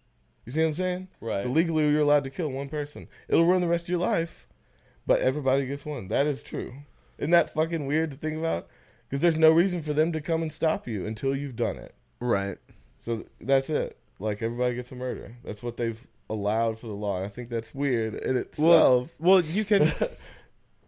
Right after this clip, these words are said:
Speaker 1: You can't say that they get one because they get punished, but you
Speaker 2: Well,
Speaker 1: see what I'm
Speaker 2: it's,
Speaker 1: saying? They
Speaker 2: well,
Speaker 1: don't get stopped.
Speaker 2: you can't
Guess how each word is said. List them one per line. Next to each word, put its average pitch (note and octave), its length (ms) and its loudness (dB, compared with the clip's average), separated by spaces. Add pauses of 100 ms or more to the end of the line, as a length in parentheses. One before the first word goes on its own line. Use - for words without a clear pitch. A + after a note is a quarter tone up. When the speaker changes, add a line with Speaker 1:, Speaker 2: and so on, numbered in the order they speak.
(140)
Speaker 1:
You D#3+ 100 -4
can't F#3+ 180 6
say G3 140 6
that D3+ 120 2
they B2+ 120 2
get A#2 280 2
one A#2+ 200 0
because G#2 240 -6
they A2 100 -2
get G2 180 -8
punished, A2+ 360 -4
but - 80 -4
you - 80 -2
Speaker 2:
Well, E3+ 80 6
Speaker 1:
see F3+ 60 6
what - 20 4
I'm C#3 80 0
Speaker 2:
it's, A#2+ 80 -12
Speaker 1:
saying? A2+ 220 -2
They G#2+ 100 0
Speaker 2:
well, B2+ 80 4
Speaker 1:
don't E2 100 -2
get A#2 140 -8
stopped. C#2 340 -6
Speaker 2:
you D#3 80 -2
can't F#3 340 0